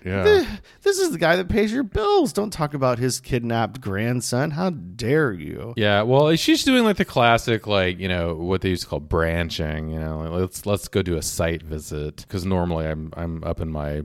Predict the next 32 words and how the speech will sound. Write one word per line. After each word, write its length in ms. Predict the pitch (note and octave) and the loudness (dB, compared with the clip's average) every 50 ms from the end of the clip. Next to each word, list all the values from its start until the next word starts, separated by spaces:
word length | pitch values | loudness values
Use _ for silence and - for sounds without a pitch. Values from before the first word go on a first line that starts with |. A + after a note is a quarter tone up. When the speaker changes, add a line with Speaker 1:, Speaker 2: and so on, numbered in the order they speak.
| - - | -8 -12
Speaker 1:
high 280 | - - F#2+ F#2 F2 | -10 -6 -4 -2 -2
and 160 | E2 D#2+ D#2+ D#2+ | -2 -2 -4 -4
mighty 400 | D#2 D#2 D#2 D#2 D2+ D2+ D2+ - - - - - | -4 -4 -4 -6 -6 -6 -8 -10 -12 -18 -20 -8
corporate 380 | - G2 F2 - - D#2 D2 | -6 -4 -4 -2 -4 -6 -6
boardroom 720 | D2 D#2+ D#2 D#2+ D#2+ D2+ D2+ D2 D2+ D2 D2+ D2+ D#2 D2+ D#2 | -6 -6 -4 -4 -4 -4 -6 -6 -8 -8 -8 -10 -10 -10 -8
and 80 | D3+ | -6
Speaker 2:
Well, 300 | E3 G3 G3+ G3+ G3 - - | -4 -2 -2 -2 -2 -4 -4
I 200 | C#3 D3+ G3 A#3+ | -2 -2 -2 0
think 240 | - - G4+ G4 - | 0 -2 -2 -2 -2
she's 200 | - - D#4+ - | -2 -4 -4 -4
qualified 680 | - - - D#3+ F#3+ B3 C#4+ C4+ - - E3 D#3+ D3 C#3 | -8 -8 -6 -4 -2 -2 -2 -2 -2 -2 0 0 -2 -2
because 220 | C3 C3+ - - E3+ D#3+ D3+ C#3 C#3 C3 - - - - - - | -6 -6 -4 -2 -2 -2 -2 -4 -8 -12 -12 -14 -14 -14 -10 -8
let's 240 | E3 G#3+ A3 - - | -8 -6 -6 -6 -6
not 200 | F#4 F4+ E4+ - | -6 -6 -6 -6
forget, 440 | - B3 G3+ G#3+ D4+ F#4 E4+ G3+ - | -8 -8 -6 -4 -2 -2 -4 -4 -4
Fallon 400 | - - C#3 D3 F3+ A3+ C#4+ D4+ | -2 -2 0 0 0 -2 -2 -4
liked 200 | E4 D#4+ C#4 - | -4 -6 -6 -8
to 80 | - | -10
g-, 240 | E3 D3 D3 D3 D#3 | -12 -10 -10 -10 -10
get 260 | D3+ D3 - F3+ E3 | -8 -4 -4 -2 -2
around. 400 | D#3 C#3 C#3+ D3+ F3+ G#3 G3+ C#3 | 0 0 0 0 0 0 0 0
I 100 | A2+ A#2 | 0 -2
think 200 | A#2+ - F3 G#3 | -2 -4 -6 -8
she's 200 | - - C#4 A3+ | -6 -6 -8 -6
probably 440 | - - G3+ F3+ F3 F3 E3 D#3+ E3+ | -4 -4 -4 -4 -4 -4 -4 -4 -4
stayed 360 | D3+ - - E3 D#3 F3 G#3+ | -6 -4 -4 -2 -2 -2 -2
in 300 | C4+ G3 D#3 C3+ A#2 A2 | -2 -2 -2 -2 -2 -4
several 440 | G#2+ - - - A#2+ C#3 E3+ F3+ D3 | -4 -6 -4 -4 -4 -2 -2 -2 -4
hotels 500 | A2 F#2 F#2 - G2 F#2+ G2+ A2 A2+ G2 | -4 -6 -6 -6 -4 -4 -2 -2 -2 -4
in 140 | G2 F#2 F#2 | -4 -6 -6
Denver, 580 | F2 F#2 G2+ C#3+ E3+ C#3+ G#2 - E2 D#2 D#2 F2 | -4 -4 -2 -2 -2 -4 -4 -6 -8 -8 -8 -8
so 340 | F#2 - - G#2+ G#2+ G#2+ G2+ | -8 -6 -6 -4 -4 -4 -6